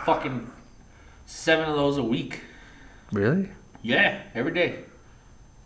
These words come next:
Speaker 1: I want some free Red Bull shit.
Speaker 2: I'll, I'll have days where I'll drink, like, three, three or four. That's usually 'cause I'm tired or whatever.
Speaker 1: Yeah.
Speaker 2: And then my back starts hurting, and I'm like,
Speaker 1: Should've
Speaker 2: "Eh,
Speaker 1: fucking
Speaker 2: this is a
Speaker 1: done
Speaker 2: bad
Speaker 1: that.
Speaker 2: idea."
Speaker 1: <laughs> Should've done that.
Speaker 2: This didn't work out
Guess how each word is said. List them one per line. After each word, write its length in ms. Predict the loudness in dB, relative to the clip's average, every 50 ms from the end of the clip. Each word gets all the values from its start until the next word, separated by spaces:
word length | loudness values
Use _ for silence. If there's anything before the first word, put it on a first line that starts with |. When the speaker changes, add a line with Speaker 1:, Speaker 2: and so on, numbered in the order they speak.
| -12 -10
Speaker 1:
I 80 | -8
want 300 | -2 2 2 2 2 2
some 100 | -4 -10
free 180 | -4 0 0 2
Red 260 | 4 4 2 2 0
Bull 140 | 0 -2 -2
shit. 100 | 6 12
Speaker 2:
I'll, 200 | 12 12 12 12 12
I'll 140 | 12 12
have 200 | 12 12 12 12
days 280 | 12 12 12 12 12 12
where 100 | 12 12
I'll 120 | 12 12
drink, 240 | 12 10 6 8 8
like, 240 | 6 6 6 4 -2
three, 600 | -6 -6 -6 -2 2 4 6 6 6 6 4 2 -2 -12 -18 -20 -14
three 200 | 0 8 8 8
or 60 | 8
four. 400 | 8 6 6 8 10 10 8 8
That's 300 | 6 6 4 4 4 2
usually 240 | 0 0 2 2 0 0
'cause 100 | 0 -2
I'm 120 | -2 0
tired 340 | 0 2 2 4 4 4 4
or 60 | 4
whatever. 460 | 4 6 6 8 8 6 6 4 0 -8 -10
Speaker 1:
Yeah. 200 | -8 -8 -8 -10 -12 -14 -16 -8 -4
Speaker 2:
And 80 | 0 2
then 100 | 2 4
my 80 | 4 6
back 220 | 6 6 6 6
starts 220 | 4 2 2 2 2
hurting, 220 | 2 2 2 2
and 100 | 2 0
I'm 60 | 0
like, 160 | -2 -4 -6 -6
Speaker 1:
Should've 960 | -6 -6 -4 -4 -6 -6 -8 -8 -8 -8 -8 -8 -6 -6 -6 -4 -4 -4
Speaker 2:
"Eh, 20 | -4
Speaker 1:
fucking 140 | -4 -2 -2
Speaker 2:
this 160 | -2 0 0 2
is 80 | 2 2
a 40 |
Speaker 1:
done 80 | 4 4
Speaker 2:
bad 160 | 4 6 6
Speaker 1:
that. 80 | 4 4
Speaker 2:
idea." 320 | 2 4 2 4 4 4 4
Speaker 1:
<laughs> 340 | 4 2 0 0 -2 -4
Should've 340 | -6 -8 -10 -12 -14 -14 -14
done 140 | -14 -12 -12
that. 160 | -12 -10 -4 -2
Speaker 2:
This 100 | 0 2
didn't 180 | 4 4 6
work 220 | 8 8 8 10 10
out 400 | 8 8 8 6 4 0 -4